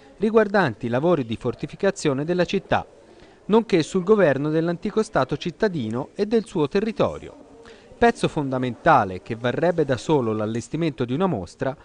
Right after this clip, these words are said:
l'enorme mappa riportante la cartografia del dominio lucchese e risalente al millesettecentoquarantaquattro, mai esposta al pubblico dopo la caduta della Repubblica.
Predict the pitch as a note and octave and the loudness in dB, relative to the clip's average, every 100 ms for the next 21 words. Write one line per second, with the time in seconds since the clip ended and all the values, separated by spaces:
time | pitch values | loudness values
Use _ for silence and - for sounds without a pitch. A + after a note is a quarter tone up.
0 | - - _ A3 B3 B3 A#3+ A3 D3+ - | -20 -20 _ 2 4 4 4 2 2 0
1 | A#2 A#2+ B2+ - E3+ F3+ - A2+ - G#2+ | -2 -2 -4 0 0 0 -2 -4 -4 -6
2 | - A#2 A#2 - F3 C3+ G#2+ A2 C3 D#3+ | -6 -4 -4 0 0 0 -4 -4 -4 -4
3 | A2+ D3 - A2+ F#2+ G2 D#3 - _ - | -4 -4 -4 -4 -4 -4 -4 -6 _ 2
4 | G3 A#3 B3 A3 E3 D#3 F#3+ F#3+ G3 G3 | 2 4 2 2 0 0 0 0 -2 -2
5 | - G3+ G#3 - D3 C3+ D#3 D#3+ D#3+ E3+ | -2 -2 -2 0 -2 -2 -2 0 0 -2
6 | D#3 G#2 F2 - G#2+ G2+ - - - C#3 | 0 -2 -2 -8 -8 -8 -12 -20 -10 -2
7 | D#3 D#3+ G3+ - F#3 D3+ - E3 F#3+ B2 | 0 2 2 2 0 0 0 -2 -2 -4
8 | G#2 G#2+ A#2 E3+ - - F#3+ G3 A#3 A3+ | -4 -6 -2 0 -2 0 2 4 2 2
9 | A#3+ B2+ G#2 C3 E3+ F#3 G3 - F#2+ E2 | 0 0 -2 0 2 2 2 -2 -8 -10
10 | F2+ - | -14 -14